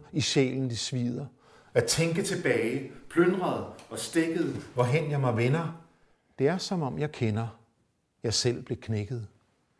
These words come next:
Men på dine kyster, i bøge skygger, i dag vi bygger, vi høster og pløjer din eng, din ager og salten bølge. Vi kan ej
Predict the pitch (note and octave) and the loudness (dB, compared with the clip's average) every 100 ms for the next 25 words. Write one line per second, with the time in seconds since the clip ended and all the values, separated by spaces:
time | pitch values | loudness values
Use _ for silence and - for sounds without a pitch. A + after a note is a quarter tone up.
0 | _ _ _ _ D#3 D#3 F#3+ G3+ G#3+ G#3 | _ _ _ _ 4 10 12 12 12 10
1 | G3+ F3+ F3+ - F#3+ - _ _ B2 - | 10 8 8 2 -4 -6 _ _ -6 0
2 | C#3+ C#3 D#3 D3 - C#3+ E3 D#3+ - _ | 4 6 6 4 2 4 2 -2 -12 _
3 | _ _ - B2+ F3 F3 E3 E3 D#3 D3+ | _ _ -2 8 10 10 6 4 4 4
4 | F3 D3 - _ _ _ - A2+ C3 A#2+ | 4 -2 -12 _ _ _ 0 4 6 4
5 | - B2+ A2+ - G2+ A2 B2+ C#3+ - A2+ | 2 0 0 0 2 4 2 -2 -4 -4
6 | D#3 D3+ A#2+ A#2 A#2 D3 D3 D#3 D#3+ - | -2 -4 -6 -6 -2 0 0 0 -8 -8
7 | G#2+ - C3+ - C3 A#2 B2 C3 D#3+ - | -4 -2 -2 -2 -4 0 0 0 -4 -8
8 | - _ - A2 E3+ G3+ D#3 D3+ | -18 _ -6 0 2 2 0 -2